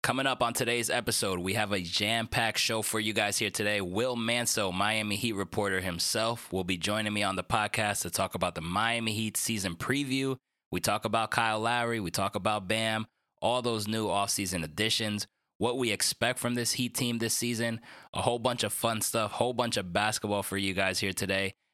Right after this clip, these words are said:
And then after that, obviously the Dolphins picked up the loss against Tampa Bay. That was to be expected, though. Good thing is, our quarterback, Tua,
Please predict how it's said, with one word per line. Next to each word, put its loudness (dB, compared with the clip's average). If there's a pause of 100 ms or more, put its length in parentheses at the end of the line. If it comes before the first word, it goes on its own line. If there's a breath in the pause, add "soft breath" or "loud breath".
(100)
And 0
then 2
after 2
that, 0 (280)
obviously 2
the 0
Dolphins 0
picked -2
up 0
the 0
loss 2
against 0
Tampa -2
Bay. 0
That 0
was -2
to -4
be 0
expected, -2
though. -2 (580)
Good 0
thing 0
is, 0 (200)
our 2
quarterback, 0 (100)
Tua, 0